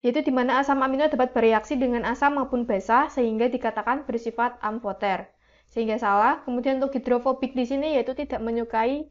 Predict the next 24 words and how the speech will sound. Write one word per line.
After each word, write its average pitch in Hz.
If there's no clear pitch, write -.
air, 247
sehingga 240
tidak 262
dapat 254
tarik-menarik 240
dengan 226
air. 220
Karena 277
fosfolipid 294
mengemulsikan 254
lemak 226
dalam 214
air, 262
sehingga 247
fosfolipid 269
akan 277
tertarik 247
ke 285
dalam 202
air. 196
Sehingga 254
jawabannya 311
paling 302
tepat 320